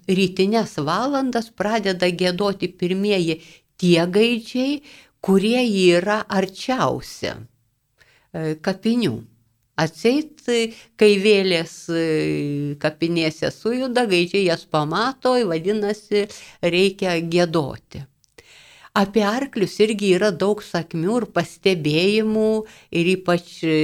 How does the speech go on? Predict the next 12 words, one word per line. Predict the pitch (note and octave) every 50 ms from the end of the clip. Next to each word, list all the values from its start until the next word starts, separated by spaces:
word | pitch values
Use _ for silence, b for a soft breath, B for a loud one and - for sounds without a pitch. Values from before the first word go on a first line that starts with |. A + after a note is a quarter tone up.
| D#3 D3+ D3+ D#3 D3+ D3+ D3+
sakysime, | D3+ - - - D3 D3 - F3 D#3+ - - D#3 D#3+ D#3 D#3 D#3
kai | - E3+ E3
pro | - - D#3 D#3+ D#3
kapines | D#3 - C#3 C#3 E3 F3 F3 - - F3 F3 E3+ E3+ E3+ - -
važiuoja | D#3 E3+ E3 D#3+ D#3+ F3 E3+ E3 E3+ F3 E3+ F3 E3+ D3+
arba | D#3 D#3+ D#3 - D#3
palaidojimo | D#3 - - E3+ D#3+ D3+ D3 D#3+ E3+ E3+ E3+ E3 E3+ E3+ E3 D#3+ E3 E3+ E3 D#3 D#3
vietas, | D#3 D#3 D#3 D3+ D3 C#3+ C#3+ C#3+ - _ D3+ D3+ F3+ G3+ G#3 G#3 - B B B B B B
kad | - C#3+ C#3+ C#3+
jeigu | D3+ D3+ D#3 D3+ D#3+ D3
mato | D#3+ E3+ F3+ F3+ F3 - C#3+ C#3
vėles, | C#3 D3 C#3 C3+ C3 C3 C3+ C#3 D#3 G3 B3 B3+ - B